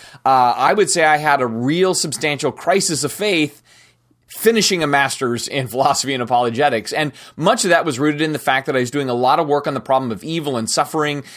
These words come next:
and it really created some whitewater for me. And so, um, you know, really struggled in my faith for a while based on that. Came back around to my faith really just from the perspective of not having all the answers or not tidying it, tidying up all the problems that maybe I wrestled through.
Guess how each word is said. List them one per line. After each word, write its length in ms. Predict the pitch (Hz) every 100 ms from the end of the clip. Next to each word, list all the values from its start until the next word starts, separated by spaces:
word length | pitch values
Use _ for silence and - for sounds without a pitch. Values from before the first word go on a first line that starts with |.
| - -
and 120 | 139 143
it 40 |
really 260 | 147 160 156
created 340 | 151 139 139
some 200 | 135 117
whitewater 420 | 135 - 135 117
for 140 | 110 117
me. 220 | 113 131
And 140 | 123
so, 320 | - 135 123 - - -
um, 480 | - 117 104 101 101 -
you 100 | 131
know, 80 |
really 240 | 113 147 151
struggled 500 | - 147 143 151 156
in 160 | 147
my 140 | 139 127
faith 260 | - 135
for 140 | - 147
a 40 |
while 280 | 123 123 143
based 360 | 120 127 127 135
on 140 | 120
that. 300 | 110 123 -
Came 280 | 180 190 160
back 280 | 151 160 -
around 460 | 123 135 165 165
to 360 | - 139 120 110 - - 147
my 240 | - 131
faith 380 | 123 - 131 127
really 480 | 120 151 220 156 135
just 260 | 127 160 -
from 220 | 156 139
the 80 | 131
perspective 580 | 139 - 139 135 135
of 240 | 123 120 - - - -
not 200 | 156 185
having 280 | 190 175 151
all 120 | 156
the 180 | 135 135
answers 500 | 170 175 165 156 123
or 20 |
not 240 | 135 143
tidying 360 | - 151 151 151
it, 280 | 147 - -
tidying 380 | 156 151 147
up 120 | 139 131
all 120 | 131
the 100 | 107
problems 680 | - 175 175 170 165 160 -
that 180 | 135
maybe 260 | 131 139 123
I 80 | 120
wrestled 500 | 117 180 185 117 101
through. 440 | 117 113 110 110